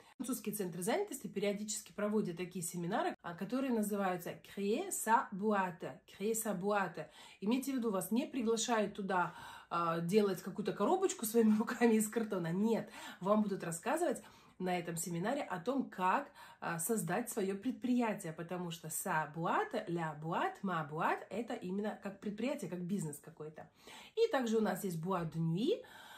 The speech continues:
а, это дискотека, ночная дискотека.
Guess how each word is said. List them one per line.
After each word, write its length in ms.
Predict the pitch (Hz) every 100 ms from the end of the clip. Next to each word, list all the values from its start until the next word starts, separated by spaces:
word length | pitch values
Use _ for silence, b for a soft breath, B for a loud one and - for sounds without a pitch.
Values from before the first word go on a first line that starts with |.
| B
а, 320 | - 165 165 -
это 180 | - 226
дискотека, 560 | 180 - 202 165 -
ночная 340 | 147 156 185 170
дискотека. 640 | 165 - 165 110 -